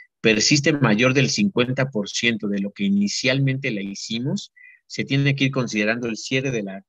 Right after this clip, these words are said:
de la misma con barras de titanio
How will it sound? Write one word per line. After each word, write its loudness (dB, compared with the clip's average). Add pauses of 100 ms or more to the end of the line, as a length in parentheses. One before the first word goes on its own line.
de -6
la -6
misma -4
con -2 (520)
barras 0
de -4
titanio -2